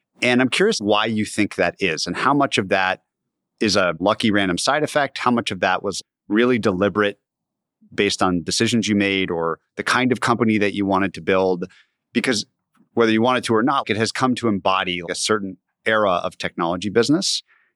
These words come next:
in a way that if you looked at other companies that also build similar-ish products, let's say for developers in the early days,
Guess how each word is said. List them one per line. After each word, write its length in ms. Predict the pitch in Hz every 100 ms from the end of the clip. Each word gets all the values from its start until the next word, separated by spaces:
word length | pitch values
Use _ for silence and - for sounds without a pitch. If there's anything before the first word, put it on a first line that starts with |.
| _
in 100 | 127
a 60 | 127
way 160 | 123
that 120 | 117 107
if 120 | 127
you 60 | 123
looked 140 | 127
at 60 | 131
other 200 | 139 156
companies 440 | - 127 127 123
that 100 | 104 -
also 380 | 113 131 131
build 500 | 117 110 117 113 110 107 _
similar-ish 720 | - 120 127 127 117 113 -
products, 440 | - 101 104 104 98
let's 160 | 95
say 160 | 98 98
for 180 | - 104
developers 500 | 95 95 98 95 98
in 60 |
the 60 | 92
early 220 | 95 95
days, 260 | 92 92